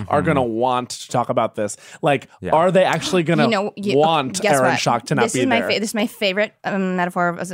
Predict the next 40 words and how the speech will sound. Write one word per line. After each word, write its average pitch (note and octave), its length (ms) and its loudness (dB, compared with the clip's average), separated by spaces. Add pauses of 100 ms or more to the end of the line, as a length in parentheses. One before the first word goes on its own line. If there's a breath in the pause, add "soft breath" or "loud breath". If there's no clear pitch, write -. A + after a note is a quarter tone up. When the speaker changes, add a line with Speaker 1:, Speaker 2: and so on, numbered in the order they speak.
Speaker 3:
analogy, E3+ 760 -4
but E3+ 260 -6 (120)
similarly, E3 420 -4
blah, F3 200 -4
blah, D#3+ 80 0
Speaker 1:
Yes. D#3 80 -4
Speaker 3:
blah, D3+ 200 -4
blah. C#3+ 80 -8
Speaker 1:
Yeah. - 140 -2
Speaker 2:
Yeah. - 180 -4 (160 loud breath)
Speaker 3:
Um, A3+ 360 0
okay, F#3+ 380 -4
so F3+ 280 -2 (680)
this C4 140 0
is F4+ 60 -2
what E4+ 120 2
I D#4 60 2
believe A#3 340 0
with G3+ 220 -2
all, G3 200 0
like, G3 120 0
and G#3 100 -2
I - 20 -2
believe A#3+ 220 -2
we're B3 140 0
doing E3+ 240 0
this D#3+ 200 -4
and E3+ 60 -6
we've E3+ 200 -4
been D#3+ 100 -4
doing D#3+ 180 -6
this, D#3 140 -8
but, F3+ 140 -4
like, E3+ 180 -4
with, F3 200 -4
when F#3 140 -4
it F3+ 60 -8
comes A#3 180 -2
to - 80 -2
activism. E3 680 -6